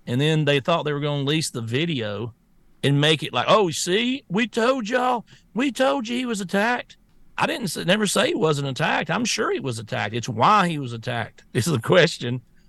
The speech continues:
So he opens, remember, he opens up the thing, he has a drink with ice. The guy was there thirty minutes.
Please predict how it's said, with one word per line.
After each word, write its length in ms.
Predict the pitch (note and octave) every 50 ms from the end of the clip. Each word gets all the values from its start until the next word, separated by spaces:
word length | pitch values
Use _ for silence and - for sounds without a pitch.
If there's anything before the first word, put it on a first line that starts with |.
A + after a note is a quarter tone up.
| - _ _ _ _
So 180 | - - E3+ E3
he 100 | D#3+ E3+
opens, 360 | G3 G3 E3 F#3+ F#3+ F3 F#3
remember, 280 | F#3 F3+ G3+ A3+ G#3+
he 80 | F#3 F3+
opens 280 | F#3 F#3+ F3 F3+ D#3+ F3
up 120 | F#3+ -
the 80 | D3 C#3
thing, 300 | E3 F#3 G3 G3+ G3 F3+
he 40 |
has 140 | E3 E3 D#3
a 80 | D3 C#3
drink 440 | B2+ C3+ D#3+ G3+ A3 G#3+ F#3+ F#3 -
with 160 | - D#3 E3 F#3
ice. 380 | G3 A3 A#3 G#3+ E3+ C#3 -
The 100 | - D3+
guy 160 | D3+ F#3+ F#3+
was 100 | F#3+ F3
there 140 | E3+ F#3 F3
thirty 320 | - - F3+ F#3 G3 G3 F#3+
minutes. 540 | F#3+ G3+ G#3+ A3+ A3+ - - - - -